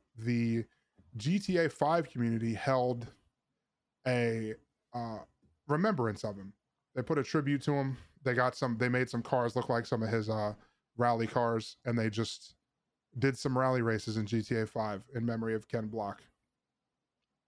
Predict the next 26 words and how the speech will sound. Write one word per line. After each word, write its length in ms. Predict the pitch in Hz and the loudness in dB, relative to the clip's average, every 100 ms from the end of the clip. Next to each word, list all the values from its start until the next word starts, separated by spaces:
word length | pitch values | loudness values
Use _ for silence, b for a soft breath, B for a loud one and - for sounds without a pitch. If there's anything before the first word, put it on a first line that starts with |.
| _ _ | _ _
With, 420 | 120 117 107 120 127 | 0 0 -2 -4 -2
there's 240 | 123 117 | -2 0
a 80 | 131 | 0
couple 320 | - 165 135 | 2 2 2
people 280 | 131 120 117 | 2 2 2
who 140 | 117 | 2
do, 140 | 110 110 | 2 0
like, 200 | 110 107 _ - | -2 -4 _ -2
ca-, 200 | 131 113 - | 0 0 -4
car 320 | - 117 107 | -2 0 0
rally 300 | 107 107 104 | -2 -4 -6
meets 260 | 107 107 | -8 -10
and 100 | 110 | -12
stuff. 340 | - 113 110 - _ _ _ _ _ _ _ _ 123 | -10 -8 -8 -10 _ _ _ _ _ _ _ _ 0
Did 160 | 123 | 0
some 200 | - 117 | 0 -4
cool 180 | - 127 | 0 -2
s-, 100 | 110 143 | -2 0
I 60 | |
mean, 120 | 151 | 2
the 60 | 170 | 2
videos, 400 | 196 175 131 117 | 4 4 4 2
the 100 | - | 0
video's 280 | 170 165 127 | 2 2 2
pretty 240 | - 120 110 | 0 0 0
interesting, 500 | 104 107 110 113 | -2 -6 -8 -8